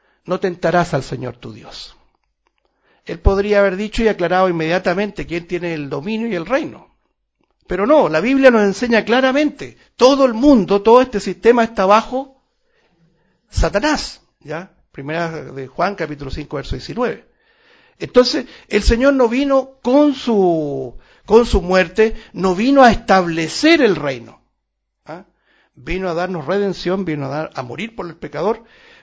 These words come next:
pero en su segunda venida, ya no revestido de humillación, sino que en gloria, en poder,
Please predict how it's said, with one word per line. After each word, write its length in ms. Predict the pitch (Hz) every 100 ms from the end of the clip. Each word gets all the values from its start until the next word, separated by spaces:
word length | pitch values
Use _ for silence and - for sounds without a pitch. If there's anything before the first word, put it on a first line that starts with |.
| _
pero 200 | - 160
en 120 | 156 147
su 200 | - 127
segunda 580 | - 120 220 330 320
venida, 420 | 214 156 139 143 170
ya 160 | 147
no 100 | 151
revestido 560 | 185 156 131 185 180 143
de 260 | 139 131
humillación, 600 | 135 139 127 127 - 208
sino 320 | 180 170 170 170
que 200 | 135 -
en 260 | 185 254 202
gloria, 320 | 165 165 185
en 80 | 156
poder, 420 | 147 143 180